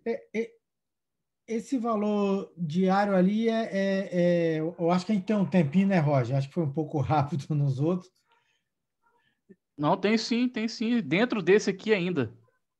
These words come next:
Speaker 1: Ah.
Speaker 2: Tá tudo
Speaker 1: E
Speaker 2: certo, pode fluir. Vamos, vamos, vamos
Speaker 1: e
Speaker 2: tocando.
Speaker 1: e, e, e, e, esse, esse diário aí que você tem, igual, porque vai pegar o histórico do mês anterior pra você saber, ou, ou,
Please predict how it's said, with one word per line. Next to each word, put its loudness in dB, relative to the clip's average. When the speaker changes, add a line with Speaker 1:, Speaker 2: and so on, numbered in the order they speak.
Speaker 1:
Ah. -2
Speaker 2:
Tá -8
tudo -12
Speaker 1:
E 0
Speaker 2:
certo, 6
pode 2
fluir. 2
Vamos, 0
vamos, -4
vamos 2
Speaker 1:
e -2
Speaker 2:
tocando. 4
Speaker 1:
e, -14
e, -6
e, -4
e, -4
esse, -4
esse -4
diário 2
aí 4
que -6
você 0
tem, 2
igual, 0
porque 0
vai 2
pegar 2
o 2
histórico 0
do 0
mês 2
anterior 0
pra -2
você -4
saber, -2
ou, 2
ou, -8